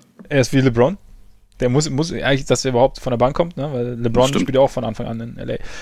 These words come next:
Speaker 1: Und dann Jan Mahimi, der natürlich, seit er in Washington spielt, jetzt
Speaker 2: Immerhin gut verdient.
Speaker 1: nicht zwingend.
Speaker 2: Das ist, glaub ich, das
Speaker 1: Ja,
Speaker 2: einzig
Speaker 1: genau.
Speaker 2: Positive, was wir
Speaker 1: Und das
Speaker 2: über
Speaker 1: aber
Speaker 2: ihn
Speaker 1: so,
Speaker 2: in
Speaker 1: das
Speaker 2: Washington
Speaker 1: aber
Speaker 2: sagen
Speaker 1: souverän
Speaker 2: können.
Speaker 1: ab, das aber souverän macht. Nein, aber du hast, also die,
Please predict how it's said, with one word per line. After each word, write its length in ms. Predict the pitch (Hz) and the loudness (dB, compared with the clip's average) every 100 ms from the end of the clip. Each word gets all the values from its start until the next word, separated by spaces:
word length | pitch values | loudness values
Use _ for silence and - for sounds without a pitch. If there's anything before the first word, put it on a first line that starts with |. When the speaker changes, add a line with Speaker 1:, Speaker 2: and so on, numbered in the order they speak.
| - - | -16 -4
Speaker 1:
Und 120 | 120 | 2
dann 140 | 131 | 4
Jan 160 | 139 147 | 6 4
Mahimi, 320 | 131 160 185 | 4 2 2
der 180 | 151 147 | 4 4
natürlich, 540 | 147 151 143 143 - - | 2 2 0 0 -6 -2
seit 280 | 139 143 | 0 2
er 220 | 147 127 131 | 2 0 -2
in 380 | 131 127 123 - _ _ _ _ - | -4 -8 -10 -14 _ _ _ _ -2
Washington 360 | 123 135 147 123 | 0 2 0 -2
spielt, 220 | - 135 | 2 2
jetzt 260 | 123 - 120 | 2 0 4
Speaker 2:
Immerhin 340 | 113 113 117 | 4 4 6
gut 220 | 113 117 - | 4 2 -2
verdient. 420 | - 104 98 - - - - | 2 4 2 -2 -8 -18 -10
Speaker 1:
nicht 240 | 117 110 - | -8 -6 -2
zwingend. 580 | 123 143 131 101 - - - - _ - | 2 2 2 0 -8 -16 -20 -20 _ 2
Speaker 2:
Das 120 | 104 | 4
ist, 120 | 101 | 4
glaub 160 | 110 104 | 4 4
ich, 60 | |
das 80 | 101 | 4
Speaker 1:
Ja, 40 | 110 | 4
Speaker 2:
einzig 200 | 107 104 | 4 4
Speaker 1:
genau. 100 | 120 | 4
Speaker 2:
Positive, 420 | 104 98 110 104 | 4 4 4 4
was 200 | 98 95 | 4 4
wir 60 | 107 | 4
Speaker 1:
Und 60 | 110 | 6
das 80 | |
Speaker 2:
über 80 | 101 95 | 6 6
Speaker 1:
aber 60 | |
Speaker 2:
ihn 80 | 107 | 6
Speaker 1:
so, 60 | 107 | 6
Speaker 2:
in 60 | |
Speaker 1:
das 80 | 101 | 6
Speaker 2:
Washington 260 | 104 - - | 6 6 6
Speaker 1:
aber 120 | 98 | 4
Speaker 2:
sagen 100 | 95 | 6
Speaker 1:
souverän 160 | - 233 | 6 4
Speaker 2:
können. 40 | 220 147 | 2 -2
Speaker 1:
ab, 60 | - | -2
das 140 | 190 | -2
aber 100 | 196 | 0
souverän 360 | 185 180 120 110 | 2 2 2 -2
macht. 260 | 127 - - - _ _ _ _ - - _ - | -8 -10 -16 -18 _ _ _ _ -20 -20 _ 0
Nein, 160 | 170 | 2
aber 80 | 165 | 4
du 80 | 156 | 4
hast, 140 | 180 | 4
also 180 | 165 147 | 0 -4
die, 160 | 160 | -4